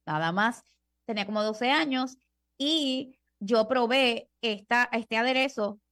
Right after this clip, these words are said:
en un restaurante. Y yo digo, "Dios mío, pero qué cosa tan rica". A mi mamá le encantó y mi mamá con esta, eh, tenía una cara maravillosa y una frescura en esa cara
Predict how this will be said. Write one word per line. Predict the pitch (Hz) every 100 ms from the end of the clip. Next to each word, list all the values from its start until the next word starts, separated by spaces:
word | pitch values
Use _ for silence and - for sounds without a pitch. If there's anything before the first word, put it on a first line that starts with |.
| _
en | 208 196
un | 180
restaurante. | 214 220 240 262 269 247 202
Y | 190
yo |
digo, | 185 180
"Dios | 175 170 156 -
mío, | 147 151 190
pero | 277 254
qué | 190
cosa | 160 165
tan | - 196
rica". | 196 240 254
A |
mi | 202
mamá | 175 170
le | 202
encantó | 220 233 233 359 -
y | 302
mi | 269 269
mamá | 247 202 226 294 262 240 262 _ _ _ _ _
con | 247 220
esta, | 180 196 233 226
eh, | 220 220
tenía | 208 196
una | 214 226
cara | 220 220
maravillosa | 220 220 214 214 202 247 262 262 254 247
y |
una | 226 233
frescura | - 226 - - 247 247
en | 233
esa | 226 214
cara | 214 220 220